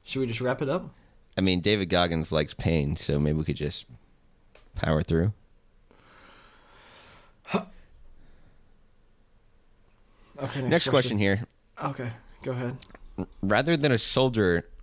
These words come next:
Speaker 2: using their own body to cover a grenade, why not invent a blanket of some sort that can absorb the grenade?
Speaker 1: That would make you soft.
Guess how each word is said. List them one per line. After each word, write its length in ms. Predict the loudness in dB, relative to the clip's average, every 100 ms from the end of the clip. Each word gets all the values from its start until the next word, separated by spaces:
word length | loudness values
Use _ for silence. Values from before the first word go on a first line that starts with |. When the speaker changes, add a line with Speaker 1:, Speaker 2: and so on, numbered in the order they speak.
| -4
Speaker 2:
using 360 | 2 4 4 4
their 200 | 4 4
own 260 | 4 4
body 360 | 4 4 4 2
to 100 | 0
cover 340 | 0 0 2 0
a 60 |
grenade, 540 | 0 2 2 2 0 -6 -18 -20 -20 -8 0
why 260 | 2 4
not 220 | 2 2 2
invent 360 | 2 2 0 0
a 60 |
blanket 580 | -2 0 2 2 0 0
of 140 | -2
some 200 | -2 -4
sort 360 | -2 -2 -4 -2
that 140 | -4 -2
can 100 | -2
absorb 420 | -2 0 0 0
the 60 | -2
grenade? 460 | -2 0 -2 -4 -10 -20 -20 -20 -20 -20 -20 -18 -16 -18 -20 -20 -20 -20 -18 -12 -10 -10 -12 -10
Speaker 1:
That 320 | 0 2 2
would 80 | 0
make 180 | 0 0
you 100 | 0
soft. 420 | 0 0 -2 -10